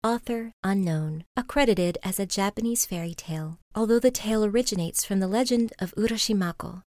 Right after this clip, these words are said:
Urashima no Ko, or Ura no Shimako, recorded in various pieces of literature dating to the eighth century.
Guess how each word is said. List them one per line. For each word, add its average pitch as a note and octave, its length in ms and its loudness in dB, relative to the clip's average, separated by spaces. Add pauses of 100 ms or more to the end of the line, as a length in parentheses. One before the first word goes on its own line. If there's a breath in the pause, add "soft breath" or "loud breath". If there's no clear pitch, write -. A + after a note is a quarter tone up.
(100)
Urashima B3 520 4
no F3 120 0
Ko, A#3+ 500 0
or F#3+ 420 4
Ura A#3 280 8
no F3+ 140 4
Shimako, E3+ 640 0 (180)
recorded B3+ 520 2
in G#3+ 140 4
various G#3+ 540 2
pieces E3+ 480 -4
of F3 180 -4
literature E3 580 -4 (100)
dating B3+ 480 0
to G#3 140 -4
the - 160 -4
eighth D#3+ 260 0
century. D#3 600 -2